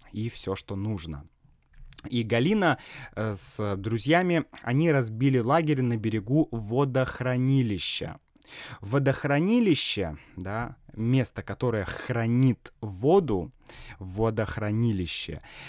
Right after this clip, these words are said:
да, это, а, это искусственное озеро.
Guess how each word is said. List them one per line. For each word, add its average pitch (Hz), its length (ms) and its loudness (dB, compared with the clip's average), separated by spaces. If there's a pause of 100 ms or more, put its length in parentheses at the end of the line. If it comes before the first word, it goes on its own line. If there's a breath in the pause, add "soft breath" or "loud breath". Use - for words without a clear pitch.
(180 loud breath)
да, 101 280 -4 (140)
это, 170 760 4 (380)
а, 131 240 0
это 160 180 2
искусственное 139 1300 2
озеро. 95 640 0